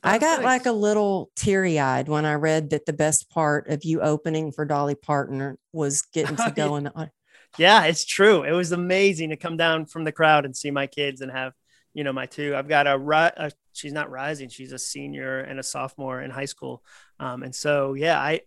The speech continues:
Speaker 2: I don't take either of those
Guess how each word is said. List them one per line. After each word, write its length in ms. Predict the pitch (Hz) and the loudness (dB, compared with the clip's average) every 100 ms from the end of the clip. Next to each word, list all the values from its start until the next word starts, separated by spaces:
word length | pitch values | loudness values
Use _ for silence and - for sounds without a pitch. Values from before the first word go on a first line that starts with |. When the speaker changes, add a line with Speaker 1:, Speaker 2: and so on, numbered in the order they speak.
| - | 2
Speaker 2:
I 340 | 151 170 175 | 6 6 6
don't 520 | 151 170 175 175 170 | 4 4 6 4 2
take 300 | 170 165 143 _ | -2 -4 -6 _
either 260 | 170 160 165 | -10 -4 -4
of 140 | 143 | -2
those 500 | 151 151 147 139 - | -2 -2 -4 -8 -12